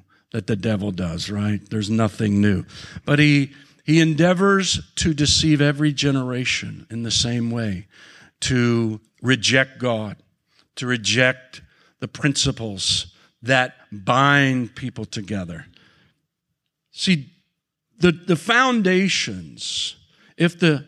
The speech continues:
if the foundations are destroyed, destroy the foundation of any structure, and you destroy the structure itself, whatever the structure is. It can be anything. Satan knows that if he destroys the foundation of your marriage,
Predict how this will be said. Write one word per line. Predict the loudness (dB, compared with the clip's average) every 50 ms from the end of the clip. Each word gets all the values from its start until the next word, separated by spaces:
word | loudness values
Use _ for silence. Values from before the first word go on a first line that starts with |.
| _ _
if | -6 -6 -4 -4
the | -6
foundations | -4 0 2 2 4 4 2 2 2 2 2 2 0 0 0 0 0 -2 -2 -2 -4 -6
are | -4 -2 -2 -2 -2
destroyed, | -2 -2 -2 -4 -4 -4 -4 -4 -4 -4 -6 -6 -8 -12 -18 _ _ -20 -20 -20 -20 _ _ -2
destroy | 0 2 2 2 0 -2 -4 -2 0 0 0 0
the | 0 -2
foundation | -2 0 2 2 2 2 0 0 0 0 0 -2 -2 -2 -2 -2
of | -2 -4 -4 -4
any | -2 0 0 0 -2 -4 -6 -8 _ _ _
structure, | -4 0 0 0 0 0 0 0 0 0 0 -2 -2 -2 -2 -4 -4 -6 -8 -10 -12 -18 -20 -20 -20 -6 0
and | 2 4 4 6
you | 6 4 4
destroy | 4 2 2 2 0 -2 -2 -4 -6 -6 -6 -6 -8 -10 -12 _ _ _ _ _ -2
the | 0
structure | 2 4 2 2 0 -2 -4 -4 -4 -6 -6 -6 -8
itself, | -10 -10 -10 -8 -6 -6 -6 -8 -8 -8
whatever | -6 -2 -2 0 0 0 -2
the | -2 -2
structure | -2 -4 -4 -6 -6 -8 -8 -6 -6
is. | -6 -6 -6 -8
It | -8 -6
can | -6 -4
be | -2 0 2 2
anything. | 2 0 -4 -8 -12 -18 -20 _ _ _ _ _ _ _ _ _ _ _ _ _ _ _ _ _
Satan | -4 2 4 4 4 4 4 2 2 4 6
knows | 6 6 6 4 4 4
that | 4 2
if | 2 2
he | 2 2 2 2
destroys | 2 0 2 2 2 0 0 0 0 0 2 0 0 -2
the | -4
foundation | -2 0 0 0 2 2 2 2 2 2 0 0 -2 -4 -4
of | -4 -2 0
your | 2 2 2
marriage, | 2 0 0 0 0 2 2 0 0 -2 -4 -6 -8 _ -12 -10 -10 -10 -10 -12 -14 -18